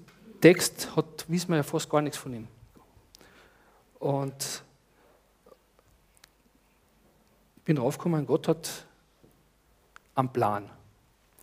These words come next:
Und für jeden, für den Plan braucht er bestimmte Leute. Der Elia,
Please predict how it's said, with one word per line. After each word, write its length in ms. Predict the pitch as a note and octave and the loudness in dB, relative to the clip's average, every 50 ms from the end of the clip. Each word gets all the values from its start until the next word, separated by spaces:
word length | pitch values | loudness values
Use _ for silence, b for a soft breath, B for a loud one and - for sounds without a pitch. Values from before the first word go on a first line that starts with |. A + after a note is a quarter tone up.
| B B B B B B B B | B B B B B B B B
Und 180 | B2 B2+ - | -14 -12 -12
für 160 | - - - A#2 | -14 -12 -10 -4
jeden, 360 | A2+ C#3+ F3+ G3+ G3+ F#3+ - - - - - | 2 2 4 4 4 -2 -4 -12 -20 -20 -18
für 160 | - - C#3+ | -8 -4 -4
den 180 | B2+ A#2+ A2 A2 | -2 -2 -4 -6
Plan 420 | - - A#2 G#2 G2 C3 F3+ G3 | -2 -2 -2 0 0 0 0 -2
braucht 240 | - - C3+ D3 D3+ | -2 0 0 2 2
er 80 | E3 D#3 | 2 -2
bestimmte 400 | - D3 - - E3+ E3+ - E3 | -2 -6 -8 -4 -4 -2 -2 -2
Leute. 380 | C#3+ C3 B2 A#2+ A#2 A2+ G#2 - - - - _ _ _ _ _ _ _ b b b b b b b b b b b b b b b b _ _ _ _ _ _ _ _ _ _ _ _ _ - - - _ _ _ _ _ _ _ _ _ _ _ _ _ _ _ _ _ _ _ _ - | -2 -2 -4 -6 -8 -10 -14 -14 -18 -20 -20 _ _ _ _ _ _ _ b b b b b b b b b b b b b b b b _ _ _ _ _ _ _ _ _ _ _ _ _ -20 -20 -20 _ _ _ _ _ _ _ _ _ _ _ _ _ _ _ _ _ _ _ _ -2
Der 200 | - B2+ A2+ - - | -2 -2 0 0 -2
Elia, 580 | A#2+ A#2 A#2 C3 E3 G3 D3+ C3+ F3 G3 - | -2 0 2 2 4 4 4 4 2 -2 -4